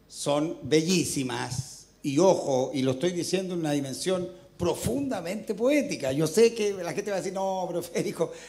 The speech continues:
¿pa dónde va? Estamos hablando en el World Café, inclusión financiera, data". No, no, no. Es que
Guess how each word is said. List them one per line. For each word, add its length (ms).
¿pa 120
dónde 280
va? 400
Estamos 380
hablando 380
en 60
el 40
World 220
Café, 520
inclusión 480
financiera, 1000
data". 580
No, 140
no, 140
no. 500
Es 120
que 380